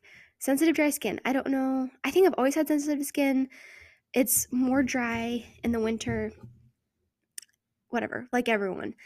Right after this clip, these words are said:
But I did Accutane when I was, like, my, in my freshman year of college, and I think ever since then, my skin has been more dry. Like, I don't have oily skin,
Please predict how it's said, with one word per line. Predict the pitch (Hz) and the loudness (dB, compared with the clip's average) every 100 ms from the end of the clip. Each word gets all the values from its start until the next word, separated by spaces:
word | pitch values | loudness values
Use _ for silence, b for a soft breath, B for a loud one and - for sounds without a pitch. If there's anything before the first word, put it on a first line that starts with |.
| B B B - | B B B -2
But | 233 | 0
I | 247 269 269 | 4 4 4
did | 262 294 269 | 2 -2 -2
Accutane | 262 302 - 240 233 | 0 0 0 -2 -2
when | 220 | -4
I | 220 | -6
was, | 214 220 | -6 -6
like, | 202 - - | -8 -8 -8
my, | 226 - | -8 -4
in | 220 | -4
my | 214 | -4
freshman | 247 247 285 285 | -4 0 2 4
year | 277 | 2
of | 262 | -2
college, | - - - - - | -8 -6 -6 -6 -4
and | 240 | -2
I | |
think | 254 - | -2 -2
ever | 233 233 | -4 -4
since | - 220 - | -4 -6 -4
then, | 220 220 | -2 -2
my | 220 | -4
skin | - 233 | -4 -6
has | 214 214 | -4 -6
been | - 214 226 | -4 -4 -2
more | 220 214 208 214 _ _ | -2 -2 -4 -8 _ _
dry. | - 226 - - | 0 0 0 -6
Like, | 226 | -6
I | 220 | 0
don't | 233 214 | 0 0
have | 240 202 - - | -2 -4 -4 -2
oily | 208 170 180 | 0 2 0
skin, | 202 - - | -2 -6 -10